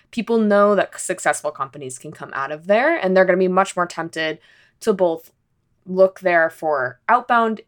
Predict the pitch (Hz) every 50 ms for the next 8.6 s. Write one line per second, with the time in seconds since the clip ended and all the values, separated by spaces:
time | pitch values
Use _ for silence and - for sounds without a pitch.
0 | _ _ _ - 226 226 - - 220 214 208 202 202 - - - - 175 143 147
1 | - _ _ _ 180 175 185 180 180 180 160 156 156 160 165 180 190 139 180 -
2 | - 180 170 170 170 - 165 165 170 - - 175 175 170 - 165 160 165 170 -
3 | - 180 170 165 160 160 160 - - 170 160 160 160 160 - - 175 - - -
4 | 180 202 208 - 262 254 240 214 - - - 185 175 180 - 180 175 170 - -
5 | 185 170 165 156 - 156 165 160 160 160 156 151 139 135 135 - _ _ _ _
6 | _ _ _ - 190 196 190 196 - - 180 - 190 165 - - 170 156 156 156
7 | 147 151 - - 156 156 165 - 147 151 147 147 - 147 131 - - 151 - -
8 | 139 139 110 101 139 151 - - - - - _